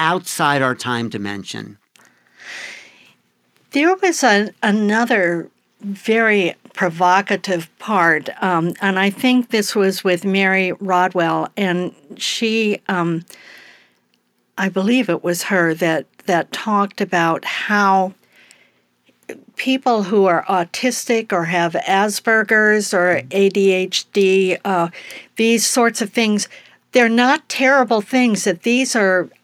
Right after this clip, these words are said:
Speaker 2: are, s-, are actually an expanded consciousness. So I'd love for you
Speaker 1: Mm.
Speaker 2: to speak about that.
Speaker 1: Well, thank you for asking that, because it's a big part of the whole thesis. And it goes back again to John Mack.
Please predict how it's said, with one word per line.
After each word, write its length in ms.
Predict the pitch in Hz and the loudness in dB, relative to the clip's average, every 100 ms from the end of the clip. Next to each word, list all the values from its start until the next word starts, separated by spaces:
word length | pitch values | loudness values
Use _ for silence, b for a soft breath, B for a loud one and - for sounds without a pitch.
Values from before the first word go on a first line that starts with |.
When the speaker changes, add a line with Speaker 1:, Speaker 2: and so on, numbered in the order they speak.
| - | -2
Speaker 2:
are, 140 | 202 | 0
s-, 340 | 196 - 247 - _ _ - 160 | 0 -2 -6 -10 _ _ -12 -4
are 300 | 196 196 - _ _ | 0 0 -2 _ _
actually 520 | 214 214 214 240 214 | -2 -2 -2 -2 0
an 120 | 196 190 | 0 -2
expanded 800 | 190 - - 208 233 233 185 170 - - _ - | -4 -6 -2 0 2 0 0 -2 -12 -20 _ -8
consciousness. 800 | - 233 233 208 180 190 135 - | -2 -2 -2 -4 -4 -4 -6 -6
So 420 | - - 196 185 | -6 -2 0 0
I'd 200 | 214 208 | -2 0
love 240 | 202 226 226 | 0 0 0
for 100 | 247 | -2
you 160 | 180 170 | -2 -2
Speaker 1:
Mm. 40 | |
Speaker 2:
to 80 | 175 | -4
speak 440 | - - 226 220 | -6 -4 -4 -4
about 340 | 208 170 151 - | -4 -4 -6 -4
that. 340 | 156 - - _ _ | -6 -6 -12 _ _
Speaker 1:
Well, 280 | 180 185 185 - | -2 -2 -2 -8
thank 280 | 202 190 196 | -2 -2 0
you 100 | 208 | -4
for 180 | - 160 | -2 0
asking 400 | 147 151 143 131 | 0 0 -2 -4
that, 360 | 117 110 - | -2 -2 -4
because 320 | - 131 147 147 | -8 -4 -4 -4
it's 160 | 147 | -4
a 60 | 151 | -6
big 420 | - 170 170 151 | -2 0 0 -2
part 420 | - 143 131 135 - | -2 2 2 0 -4
of 220 | 123 113 | -6 -4
the 100 | 127 | -6
whole 260 | 120 127 123 | -2 -2 -4
thesis. 640 | - - 143 139 131 120 | -8 -6 -4 -4 -6 -8
And 200 | 160 147 | -4 -2
it 140 | 160 - | -2 0
goes 320 | 180 214 - | 2 2 0
back 340 | 180 180 180 | 0 2 0
again 440 | 180 135 165 190 185 | -4 -2 0 0 -2
to 120 | 143 | -8
John 540 | 98 - 139 151 151 | -8 -2 0 2 0
Mack. 500 | 143 165 165 110 107 | 0 0 -2 -4 -8